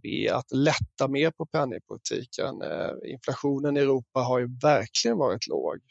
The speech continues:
Kärninflationen i september, långt ifrån målet, faktiskt det lägsta som någonsin har noterats. Trots då alla de här stimulanserna. Så, så frågan är, vad kan E C B göra i det här skedet?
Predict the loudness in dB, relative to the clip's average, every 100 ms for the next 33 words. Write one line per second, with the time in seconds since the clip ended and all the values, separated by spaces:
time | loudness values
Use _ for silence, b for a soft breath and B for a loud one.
0 | -2 2 4 4 0 -4 -2 0 0 2
1 | 2 2 2 6 6 6 6 6 4 B
2 | B B B B 0 4 4 4 0 -4
3 | -2 0 0 2 4 4 4 0 -8 -6
4 | -6 -6 -4 2 4 4 2 -2 -2 -2
5 | -2 0 -2 0 -2 -2 -4 -6 -6 -4
6 | 0 0 0 -2 -2 -2 -4 b b -2
7 | 4 4 6 4 6 8 8 8 4 2
8 | -2 -6 -6 -4 -2 -2 -4 -6 -10 -8
9 | -10 -12 -4 -4 -2 -2 2 4 4 2
10 | 4 6 6 6 2 -2 -2 -2 0 -2
11 | -4 -6 -2 -2 -2 -2 -2 -2 -2 -6
12 | -6 -6 -6 -6